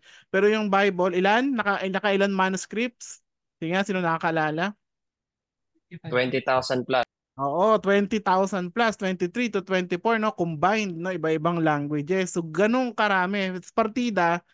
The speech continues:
Speaker 1: yun pa yung nakasurvive. Kasi, di ba, sinunog yung mga Bible nung time na yun. So, ibig sabihin, mas marami pa sana, no? Eh, bakit di natin alam, may nakatago pa.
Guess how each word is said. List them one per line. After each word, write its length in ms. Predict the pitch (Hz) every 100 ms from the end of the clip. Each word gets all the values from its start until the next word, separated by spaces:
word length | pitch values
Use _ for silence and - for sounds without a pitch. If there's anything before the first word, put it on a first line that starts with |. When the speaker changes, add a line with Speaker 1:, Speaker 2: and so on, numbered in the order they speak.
| _ _ _
Speaker 1:
yun 200 | 185 233 233
pa 120 | 240
yung 120 | 233
nakasurvive. 680 | 220 208 202 170 156 214 190
Kasi, 120 | 180 202
di 120 | 190
ba, 120 | 208
sinunog 440 | 220 190 190 190 175
yung 160 | 180 175
mga 340 | 175 170 165
Bible 400 | 156 156 151 156
nung 160 | 156 156
time 240 | 147 143
na 120 | 143 135
yun. 280 | 127 131 139
So, 80 | 175
ibig 120 | 170
sabihin, 320 | 208 226 202
mas 120 | 202 254
marami 320 | 240 233 220
pa 120 | 214
sana, 440 | 196 196 170 214 190
no? 200 | 202 202
Eh, 80 | 165
bakit 200 | 156 190
di 60 | 196
natin 200 | 185 185
alam, 180 | 202 220
may 120 | 175
nakatago 560 | 156 165 151 147 151 147
pa. 200 | 190 143